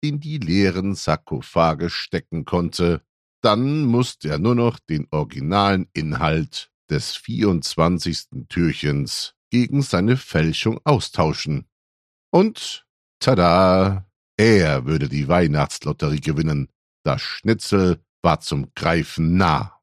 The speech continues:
Gott sei Dank hatte er schon zuvor mit Muttis normalen Plätzchenformen geübt. Er wusste nun genau,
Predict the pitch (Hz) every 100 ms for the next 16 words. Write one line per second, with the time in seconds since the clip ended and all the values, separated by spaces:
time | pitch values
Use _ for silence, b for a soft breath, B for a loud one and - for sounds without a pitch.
0 | _ _ _ _ _ - 151 - - 135
1 | 135 - 73 69 53 - - B B _
2 | - - 82 78 73 - 82 - 73 -
3 | 98 98 92 - _ 78 - - 101 117
4 | - 73 - 71 76 113 76 69 - 95
5 | - - 92 85 - 85 85 82 - -
6 | - - _ - - _ _ _ _ -
7 | 170 170 - - 85 87 85 101 98 107
8 | 117 82 73 69